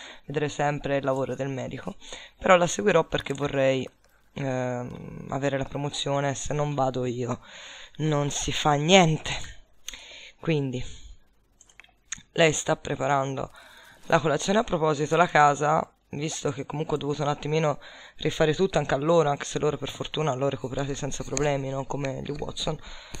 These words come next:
però già che li ho rimessi nello scenario, ho rifatto tutto, anche loro l'ho trasferiti in un altro mondo, in quello di quindici years,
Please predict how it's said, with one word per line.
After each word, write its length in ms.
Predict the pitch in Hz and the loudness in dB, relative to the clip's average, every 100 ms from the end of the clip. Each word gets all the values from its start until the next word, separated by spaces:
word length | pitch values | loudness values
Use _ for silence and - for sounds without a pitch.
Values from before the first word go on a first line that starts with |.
| - | -6
però 160 | - 180 | -2 -2
già 200 | 170 214 - | 2 2 6
che 140 | 214 | 4
li 120 | 156 | 4
ho 40 | 147 | 0
rimessi 600 | 165 170 - 170 156 147 | 2 0 0 -2 -2 -2
nello 220 | 147 151 | -2 0
scenario, 600 | 160 190 180 170 170 165 | 0 2 6 8 8 6
ho 20 | |
rifatto 420 | 160 - 165 - | 2 0 0 0
tutto, 440 | 175 170 160 - 170 | -4 -6 -6 0 2
anche 260 | 165 - | 4 0
loro 200 | 165 165 | 2 2
l'ho 120 | 156 151 | 2 -2
trasferiti 500 | - - - 175 165 | -4 -6 -6 -2 -2
in 60 | |
un 100 | 160 | 2
altro 260 | 170 - 165 | 0 0 -2
mondo, 320 | 160 156 156 | 0 0 -2
in 60 | 147 | -2
quello 220 | 160 156 | -2 -2
di 100 | 151 | -2
quindici 420 | 180 180 165 170 | -2 2 2 2
years, 600 | 160 160 - - 160 151 | 0 -4 -4 -2 -2 -2